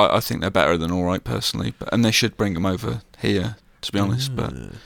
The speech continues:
Speaker 2: The tepid take heats up.
Speaker 1: Mm, mm-hmm.
Speaker 2: Um, right, this one from,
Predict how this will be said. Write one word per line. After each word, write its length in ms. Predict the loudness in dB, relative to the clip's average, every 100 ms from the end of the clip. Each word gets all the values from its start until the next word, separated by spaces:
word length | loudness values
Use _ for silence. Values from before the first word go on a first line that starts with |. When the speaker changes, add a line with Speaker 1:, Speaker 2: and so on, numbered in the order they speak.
| -12
Speaker 2:
The 80 | -4
tepid 500 | 0 2 2 0 0
take 320 | 0 0 -2
heats 560 | -8 -6 -6 -6 -6 -4
up. 280 | -4 -6 -4 -4 -2
Speaker 1:
Mm, 420 | -4 -2 -4 -6 -4
mm-hmm. 260 | -2 0 0 -2 -12 -20 -12
Speaker 2:
Um, 580 | -2 0 2 0 -4 -14 _ _ _ _ -18 -18 -14
right, 480 | -4 4 4 4 0
this 260 | -2 0
one 360 | 4 4 2 -4
from, 1040 | -8 -10 -2 0 0 0 -2 -4 -6 -8